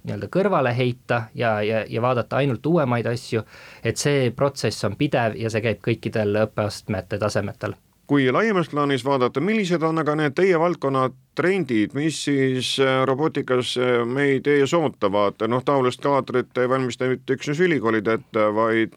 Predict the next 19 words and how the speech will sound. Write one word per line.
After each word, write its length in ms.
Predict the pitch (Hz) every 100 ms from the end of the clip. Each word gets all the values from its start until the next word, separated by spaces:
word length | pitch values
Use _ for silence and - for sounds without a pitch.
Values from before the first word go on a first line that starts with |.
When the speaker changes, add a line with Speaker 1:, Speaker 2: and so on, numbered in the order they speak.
| 117
Speaker 2:
äh, 160 | 113 - - - - - -
ka 300 | 123 123 117
meie 300 | 117 123 120
ametikoolidest, 1160 | 113 185 180 - 101 107 104 98 98 95 92 -
äh, 140 | 101 95
tuleb 380 | 117 113 104 101
ju 80 | 107
neid 240 | 147 139
inimesi, 540 | 123 120 110 110 104 107
kes 200 | 110 107 113
oskavad, 540 | 113 - 110 110 107 -
äh, 220 | 113 110 107
siis 380 | - 120 110 127
robotitega 560 | 120 120 113 - 120 127
tegeleda 520 | 160 135 117 104 117 117
natuke 400 | 127 127 120 123
teisel 320 | 151 143 85
tasemel, 480 | - 78 71 64 - - -
aga 140 | 110